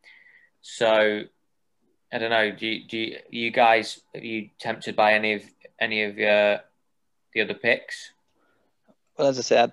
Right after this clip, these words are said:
Speaker 2: I'd, I'd thought of, um, Kenny in terms of replacing Hughes, but, um,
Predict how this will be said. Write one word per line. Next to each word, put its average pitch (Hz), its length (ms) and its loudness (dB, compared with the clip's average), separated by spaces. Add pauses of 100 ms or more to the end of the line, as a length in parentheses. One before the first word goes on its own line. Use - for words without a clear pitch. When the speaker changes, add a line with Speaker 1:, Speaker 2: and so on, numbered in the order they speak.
(160)
Speaker 2:
I'd, 117 60 0
I'd - 200 -2
thought 120 220 6
of, 101 200 -4 (1040)
um, 92 400 0 (100)
Kenny 92 320 4
in 92 120 -6
terms 92 300 0
of 92 80 -4
replacing 92 420 -4
Hughes, 92 640 -6
but, 95 140 -2 (720)
um, 95 580 2